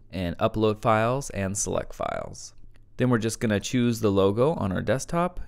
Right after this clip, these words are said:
and press Open. Wait for it to upload and press Select. And it's gonna wanna crop it, but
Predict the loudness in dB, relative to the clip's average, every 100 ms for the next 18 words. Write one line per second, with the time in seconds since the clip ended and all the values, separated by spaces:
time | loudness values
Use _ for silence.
0 | -6 -4 -4 -2 -4 -4 -6 -6 -6 -8
1 | -10 -12 -12 2 4 4 0 0 0 0
2 | 0 2 2 2 0 -4 -10 -12 -6 -6
3 | -4 -4 -4 -4 -10 -14 -10 -6 -2 -2
4 | -2 -10 -18 -18 -6 -2 0 -2 -2 0
5 | 2 2 2 0 -2 2 4 4 0 0
6 | -2 2 2